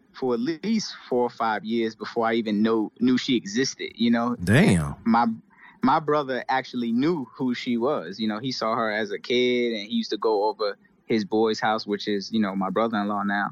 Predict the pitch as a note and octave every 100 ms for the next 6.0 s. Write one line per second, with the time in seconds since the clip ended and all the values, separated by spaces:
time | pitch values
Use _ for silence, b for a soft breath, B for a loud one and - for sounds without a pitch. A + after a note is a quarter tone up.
0 | - - F2 F2+ D#2+ - G#2 A2 A2 G#2
1 | G2+ G2 G2 - - A2+ G2+ F#2+ - _
2 | A#2+ D3 D#3+ B2+ A#2 A#2 A2+ A2 - B2+
3 | A#2+ A2+ - C3 A#2 G2 - _ _ _
4 | _ _ _ - - C3+ C3 A#2 C3 F3
5 | - A2 - b b b - B2 A#2 G2